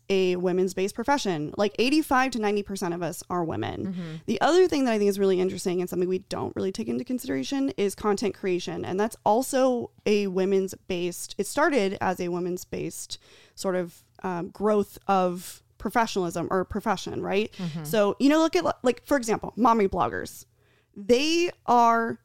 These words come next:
Speaker 1: the reason, and I think they are really what helped create influencer marketing, right? And the industry has grown, it has boomed, and all of a sudden when these blogs and everything started gaining popularity,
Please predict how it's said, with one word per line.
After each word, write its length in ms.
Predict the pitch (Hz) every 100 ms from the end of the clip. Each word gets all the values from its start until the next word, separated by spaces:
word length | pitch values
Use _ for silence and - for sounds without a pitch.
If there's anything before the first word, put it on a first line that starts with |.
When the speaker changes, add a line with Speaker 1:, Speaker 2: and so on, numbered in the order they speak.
| -
Speaker 1:
the 120 | 220
reason, 540 | 190 214 214 196 180
and 140 | 185 180
I 100 | 190
think 240 | 233 226
they 180 | 220 226
are 160 | 254 247
really 280 | 214 220
what 180 | 208 196
helped 380 | - 208 214 -
create 640 | - 220 202 180 - - - _ _ _ _
influencer 480 | 226 233 220 196 196
marketing, 540 | 202 202 - 101 - - -
right? 260 | 190 214 -
And 240 | 202 190 - - -
the 60 |
industry 400 | 220 277 294 277
has 140 | 269 214
grown, 420 | - 214 208 208 -
it 100 | 180
has 140 | 160
boomed, 520 | - 233 208 208 208 - - - - _
and 320 | 226 190 185 -
all 140 | 226
of 80 | 269
a 60 | 285
sudden 260 | 285 254
when 140 | 226 208
these 160 | 202
blogs 440 | - 240 240 233 220
and 140 | 202
everything 360 | 214 208 214 202
started 260 | 202 196 190
gaining 260 | 196 190
popularity, 800 | 190 180 202 294 349 294 254 247